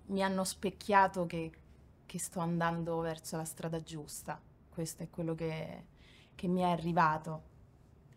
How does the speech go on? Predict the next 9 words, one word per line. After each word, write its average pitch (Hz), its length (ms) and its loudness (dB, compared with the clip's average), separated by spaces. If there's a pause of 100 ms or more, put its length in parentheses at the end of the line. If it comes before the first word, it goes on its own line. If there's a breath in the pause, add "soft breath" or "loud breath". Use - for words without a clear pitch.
(1040 loud breath)
E 214 140 -6
quindi, 214 340 6
nonostante 185 560 0
le 170 80 2
difficoltà, 180 920 8
nonostante 175 560 -2
la 170 100 0
fatica, 180 920 4
nonostante 170 1800 -2